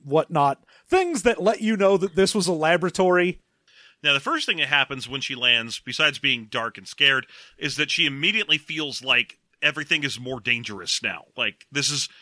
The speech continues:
Speaker 2: the, the sense of dread that she's had for being on this planet increases dramatically when she goes underground on the planet.
Speaker 1: It's like, "Oh, it is as if the dread is coming from underneath the ground."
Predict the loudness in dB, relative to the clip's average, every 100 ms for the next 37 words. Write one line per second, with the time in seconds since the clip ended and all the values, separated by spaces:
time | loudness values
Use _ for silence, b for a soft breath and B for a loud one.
0 | b b 0 0 -2 -4 -2 -2 -6 -8
1 | -2 -2 -2 -10 -8 -6 -2 -2 -2 -6
2 | -4 -2 -4 -6 -14 -2 0 0 -4 b
3 | b b b _ -4 -4 -2 -4 -2 -4
4 | -4 -6 0 2 2 0 -2 -2 -4 -2
5 | -2 -2 -2 -6 -8 -10 _ -4 -2 -2
6 | -6 -8 -6 -8 -10 -10 -10 -14 _ _
7 | _ -4 -4 -4 -2 2 4 6 6 4
8 | 2 -2 b b b -4 0 0 2 2
9 | 4 2 2 0 -4 -4 -2 2 4 4
10 | 4 2 0 -2 -6 b b b -4 2
11 | 4 4 0 0 2 2 0 2 2 2
12 | 2 2 2 0 -2 0 -2 -4 0 0
13 | 2 2 4 6 6 6 6 6 4 2
14 | -2 -6 -6